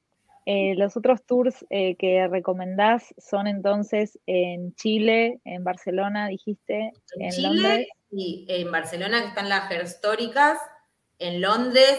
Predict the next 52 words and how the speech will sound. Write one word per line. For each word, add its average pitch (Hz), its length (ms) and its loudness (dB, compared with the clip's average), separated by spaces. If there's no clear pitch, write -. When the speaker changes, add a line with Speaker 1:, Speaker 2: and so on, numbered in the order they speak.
Speaker 2:
eh, 151 680 -4
bueno, 156 220 -4
yo 131 140 -6
lo 180 200 2
busqué 156 200 -6
como 151 260 -6
Feminist 156 400 -8
Walking 143 320 -10
Tour, 151 300 -4
y 127 100 -10
lo, 127 160 -10
y 131 100 -14
en 127 80 -12
Speaker 1:
Claro. 202 360 0
Speaker 2:
en 214 420 -2
Nueva 175 200 0
York 202 200 2
hay 196 100 -2
una 180 100 -4
chica, 180 300 -6
Andrea, 185 460 4
que 160 120 -2
no 175 140 -6
solamente 185 400 2
hace 185 160 -4
el 170 80 -6
tour 175 140 -6
feminista, 180 440 -4
hace 185 160 -4
como 151 220 -10
varios 185 420 2
tours, 175 300 -4
hace 151 280 -8
como 139 180 -10
uno 156 180 -6
de 147 120 -4
diversidad, 165 1040 2
otro 160 300 -6
de, 143 160 -12
como 135 160 -18
que 147 80 -12
hace, 165 280 -8
es - 60 -18
muy 208 160 -2
interesante 185 520 0
lo 170 160 -4
que 156 100 -4
hace 151 160 -6
Andrea 151 320 -6
en 160 80 -12
Nueva 139 180 -10
York 165 400 -4